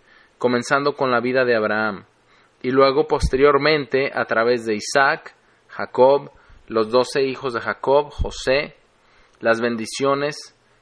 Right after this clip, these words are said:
la esclavitud luego de que murió José, el fin de la esclavitud, cuando Dios envió a Moisés para sacar al pueblo de Egipto, el cual marcó el inicio de su viaje al Sinaí.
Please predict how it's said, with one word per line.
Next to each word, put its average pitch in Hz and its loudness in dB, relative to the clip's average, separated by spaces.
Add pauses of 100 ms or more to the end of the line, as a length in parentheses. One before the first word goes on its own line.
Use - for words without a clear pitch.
la 117 -2
esclavitud 127 0
luego 127 0
de 123 -2
que 120 -8
murió 117 -2
José, 135 -6 (520)
el 117 -4
fin 160 -6
de 160 0
la 143 4
esclavitud, 131 -2 (680)
cuando 120 2
Dios 131 0
envió 127 -2
a 127 2
Moisés 123 -4
para 110 0
sacar 123 -2
al 123 0
pueblo 123 -2
de 113 -2
Egipto, 123 -8 (580)
el 120 -4
cual 139 4
marcó 131 0
el 127 2
inicio 123 -4
de 123 -4
su 117 -12
viaje 113 -4
al 113 -6
Sinaí. 123 -8